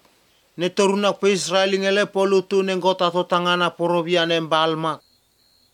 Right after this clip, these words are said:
Ne, ne taimen wa a prophet, ne propeta biana Elijah biling ele bina skaisani nenggot.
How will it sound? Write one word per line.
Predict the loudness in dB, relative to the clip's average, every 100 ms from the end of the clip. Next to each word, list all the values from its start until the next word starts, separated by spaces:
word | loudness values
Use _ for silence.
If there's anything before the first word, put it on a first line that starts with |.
| _ _
Ne, | -4 0 0
ne | 0
taimen | 0 -2 -2 -2 -2
wa | 0 2 2 -2 -8 _
a | -6
prophet, | -2 -2 0 -2 -2
ne | -4
propeta | -2 -2 0 -2 0 -2 0
biana | 0 0 0 0 -2 -6 _ _
Elijah | -2 0 0 0 0 0
biling | 0 0
ele | 2 2
bina | 2 0 -2
skaisani | -2 -2 -2 -2 -2
nenggot. | -2 -2 -2 -4